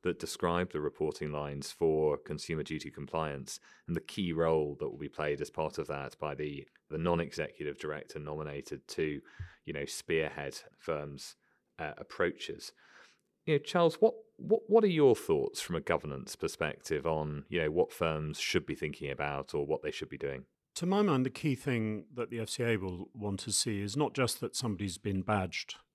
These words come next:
Speaker 2: with the consumer duty on the board, but also that there's a mechanism for bringing the consumer experience and the consumer voice into that governance process.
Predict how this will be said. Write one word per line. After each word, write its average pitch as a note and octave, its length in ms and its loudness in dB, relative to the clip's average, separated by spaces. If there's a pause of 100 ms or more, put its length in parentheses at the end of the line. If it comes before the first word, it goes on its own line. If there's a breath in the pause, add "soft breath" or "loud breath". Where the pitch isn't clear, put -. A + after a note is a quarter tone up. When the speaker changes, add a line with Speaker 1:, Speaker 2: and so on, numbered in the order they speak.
(220)
Speaker 2:
with F#2+ 420 0 (320)
the G#2 80 0
consumer G2 420 2
duty F2+ 560 -6 (100)
on F#2+ 160 0
the F#2 60 0
board, F#2 400 -2
but A#2+ 120 0
also D#3 260 4
that - 180 -2
there's C3 180 2
a B2+ 40 6
mechanism A#2+ 560 2
for A2 160 -6
bringing G#2 380 2
the G2+ 60 -2
consumer G2+ 520 -2
experience - 580 0
and G2 100 -4
the F2+ 60 -4
consumer G2 480 -2
voice F#2+ 420 0 (120)
into G#2+ 320 -2
that F#2+ 360 -6 (600 soft breath)
governance F#2+ 400 -2
process. - 640 2